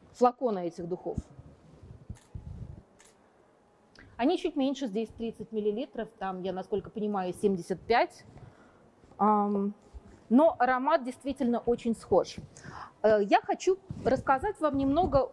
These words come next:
и спросить вас об оригинальной этикетке. Это она, и вы видите, она воспроизведена как на аромате Наина, так и на аромате Уральская тайга.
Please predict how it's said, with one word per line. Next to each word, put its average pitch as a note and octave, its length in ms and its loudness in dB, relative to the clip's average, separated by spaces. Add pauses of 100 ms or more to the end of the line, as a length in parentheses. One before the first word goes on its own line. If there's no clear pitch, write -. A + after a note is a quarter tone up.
и B3 60 -6
спросить C4+ 580 -2
вас D#4 480 2 (460)
об B3 160 4
оригинальной C4+ 640 2
этикетке. F#3+ 560 -2 (1200)
Это A3 300 2
она, C#4+ 220 -6 (100)
и A3+ 60 -6
вы A#3 120 -2
видите, A3+ 360 -2
она A3 140 0
воспроизведена A3+ 720 4
как A3+ 300 2
на G#3 220 0 (340)
аромате A3 500 2
Наина, B3+ 440 2
так G#3 260 -2
и G#3+ 40 -2
на G#3 160 0
аромате G#3 440 -2
Уральская G3 540 0
тайга. F#3 420 2